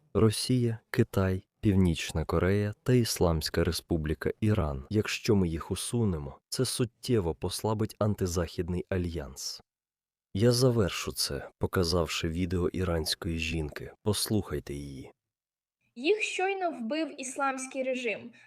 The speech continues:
Speaker 2: Дванадцять тисяч іранців були щойно вбиті ісламським режимом за останні сімдесят дві години.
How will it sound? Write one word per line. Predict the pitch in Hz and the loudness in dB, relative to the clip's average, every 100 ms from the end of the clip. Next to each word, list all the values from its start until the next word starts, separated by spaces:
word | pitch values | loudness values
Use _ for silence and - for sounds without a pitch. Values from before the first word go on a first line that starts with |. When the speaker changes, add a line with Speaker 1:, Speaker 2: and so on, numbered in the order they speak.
| - | -8
Speaker 2:
Дванадцять | 254 294 311 302 294 254 | -2 0 0 0 -4 -8
тисяч | 269 277 277 254 262 | -8 -8 -8 -8 -6
іранців | 269 330 453 453 381 | -2 0 -2 0 -2
були | 254 277 262 | -2 -6 -6
щойно | 269 330 339 302 | -6 -4 -2 -4
вбиті | 247 226 320 311 | -4 -4 -4 -6
ісламським | 262 262 - 285 285 - 254 | -10 -10 -6 -6 -6 -10 -6
режимом | 247 247 302 392 403 277 | -4 -4 -4 -2 -2 -2
за | 277 269 | -2 -2
останні | 262 - 294 311 294 | -4 -4 -2 -2 -6
сімдесят | 285 277 254 254 254 311 294 220 | -10 -8 -8 -8 -4 -2 -2 -4
дві | 247 | -8
години. | 262 226 214 185 - | -6 -4 -4 -4 -10